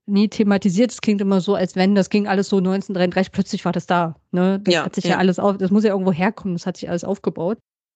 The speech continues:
Speaker 1: Aber wir sind natürlich kein Geschichtspodcast, aber genau deswegen macht's ja Spaß, in solche Literatur einzutauchen, weil die einen da auch hinführt und man anfängt, über genau solche Gegebenheiten nachzudenken.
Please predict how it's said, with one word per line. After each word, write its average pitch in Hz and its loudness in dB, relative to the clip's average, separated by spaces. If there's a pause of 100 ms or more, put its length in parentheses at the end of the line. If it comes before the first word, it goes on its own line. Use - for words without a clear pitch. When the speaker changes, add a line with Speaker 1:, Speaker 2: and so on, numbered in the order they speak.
(320)
Speaker 1:
Aber 208 2
wir 196 0
sind 190 -2
natürlich 202 -2
kein 196 -2
Geschichtspodcast, 202 -2
aber 190 0
genau 190 2
deswegen 220 2
macht's 196 -2
ja 190 4
Spaß, 196 0
in 196 2
solche 202 0
Literatur 202 0
einzutauchen, 208 0
weil 190 2
die 214 -2
einen 202 2
da 190 0
auch 196 -2
hinführt 220 2
und 190 0
man 185 0
anfängt, 190 0
über 185 0
genau 180 2
solche 180 0
Gegebenheiten 180 0
nachzudenken. 180 -2